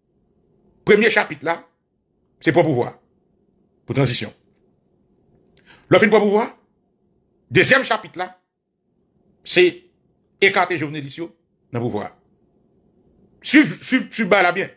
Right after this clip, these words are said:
yo écarté yo. Troisième chapitre là, c'est neutraliser Jovenel Moïse. Parce que ou qui doit attaquer, ou qui doit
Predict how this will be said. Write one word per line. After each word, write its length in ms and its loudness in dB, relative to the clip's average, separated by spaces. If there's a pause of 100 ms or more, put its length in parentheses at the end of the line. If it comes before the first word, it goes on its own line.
(140)
yo 60 -16
écarté 360 -14
yo. 80 -20 (1400)
Troisième 640 0 (200)
chapitre 460 -12
là, 160 -12 (920)
c'est 340 2
neutraliser 880 -4 (240)
Jovenel 240 -10
Moïse. 120 -10
Parce 160 2
que 80 2
ou 60 4
qui 80 4
doit 140 4
attaquer, 440 -6 (200)
ou 80 -8
qui 100 4
doit 160 2